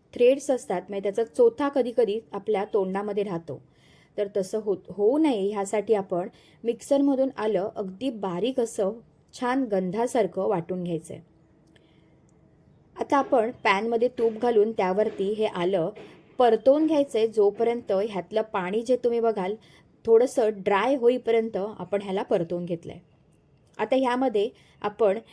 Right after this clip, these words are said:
ही वाटून घेतलेली जी साखरेची पिठी आहे ही यामध्ये मी घातली आहे.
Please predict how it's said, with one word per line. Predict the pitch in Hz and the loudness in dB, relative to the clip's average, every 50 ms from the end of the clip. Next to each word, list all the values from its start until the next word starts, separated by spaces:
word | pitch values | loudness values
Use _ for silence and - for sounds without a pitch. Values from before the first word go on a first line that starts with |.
| _ _ - | _ _ -6
ही | 247 | -4
वाटून | 247 226 196 175 165 - 240 - 269 | 0 0 0 0 0 -2 -2 -2 0
घेतलेली | 254 269 247 - 247 240 226 208 196 190 196 | 0 -2 -2 2 4 4 4 4 2 -6 -6
जी | 202 214 226 | -4 -4 -4
साखरेची | 220 - 196 170 165 - 214 214 220 214 - 254 | -2 -2 -4 -4 -2 0 0 0 0 0 -4 -12
पिठी | - - 196 190 - - 269 | -4 -4 -4 -4 -2 -2 0
आहे | 277 240 202 175 170 214 | 0 0 0 -4 -6 -6
ही | 214 208 214 | -6 0 0
यामध्ये | 202 180 180 190 185 180 202 | 0 0 0 -4 -4 -4 -2
मी | 233 269 | -2 0
घातली | 294 277 233 185 - 143 131 | -2 -2 -4 -4 -8 -14 -14
आहे. | 127 | -14